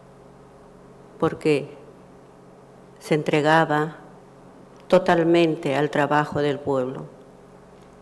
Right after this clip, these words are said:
Tuvo muchos problemas en su casa, problemas emocionales, que me, como cualquier ser humano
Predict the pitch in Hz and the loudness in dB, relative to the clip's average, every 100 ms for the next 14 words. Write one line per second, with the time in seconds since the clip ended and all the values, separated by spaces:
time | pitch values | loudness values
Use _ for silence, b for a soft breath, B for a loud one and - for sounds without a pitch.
0 | - - B B B B B B - 220 | -20 -20 B B B B B B 2 4
1 | 196 196 196 196 196 185 - 165 170 180 | 6 4 2 0 0 0 2 2 2 2
2 | 165 151 151 - - - - - - - | 2 -4 -8 -10 -14 -20 -20 -20 -20 -20
3 | - - - - - - - - - - | -20 -20 -20 -20 -20 -20 -20 -20 -20 -20
4 | - - - 156 - - 147 147 - 143 | -20 -12 -6 -6 -6 0 2 2 -4 -12
5 | 151 - - - - - - - - - | -12 -18 -20 -20 -20 -20 -20 -20 -16 -4
6 | 147 139 143 143 143 139 135 - 139 135 | -2 -2 -2 -4 -6 -6 -6 -6 -6 -2
7 | 139 139 147 151 - - - - - - | -2 -2 -4 -10 -20 -20 -20 -20 -20 -20
8 | - - - - - - - - - - | -20 -20 -20 -20 -20 -20 -20 -20 -20 -20
9 | - - - - - - - - - - | -20 -20 -20 -20 -20 -20 -20 -20 -20 -20
10 | - - 160 160 156 156 156 147 147 147 | -4 2 2 2 0 2 2 2 0 0
11 | 147 175 165 180 165 160 165 170 160 160 | 4 2 4 2 4 4 4 2 0 -6